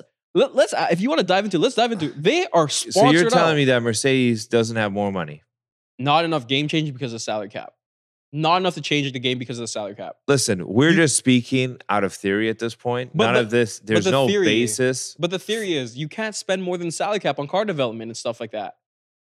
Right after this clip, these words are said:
Speaker 1: You
Speaker 2: That's
Speaker 1: can only
Speaker 2: not car
Speaker 1: spend more on
Speaker 2: development.
Speaker 1: marketing and drivers. How much more can you spend on that? A hundred million dollars?
Speaker 2: The, where I was going with this,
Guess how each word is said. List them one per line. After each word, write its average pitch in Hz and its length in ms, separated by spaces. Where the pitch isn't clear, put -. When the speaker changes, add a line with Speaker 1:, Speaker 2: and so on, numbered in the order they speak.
Speaker 1:
You 175 80
Speaker 2:
That's 175 140
Speaker 1:
can - 40
only 180 160
Speaker 2:
not - 100
car - 100
Speaker 1:
spend - 120
more 208 120
on 202 60
Speaker 2:
development. 160 220
Speaker 1:
marketing 202 680
and 147 180
drivers. 156 640
How 214 120
much 254 200
more 233 140
can 226 160
you 214 80
spend 247 220
on 180 40
that? 131 140
A 120 40
hundred 170 340
million 180 300
dollars? 240 600
Speaker 2:
The, 104 100
where 135 160
I 143 80
was 110 160
going 101 240
with - 20
this, 92 160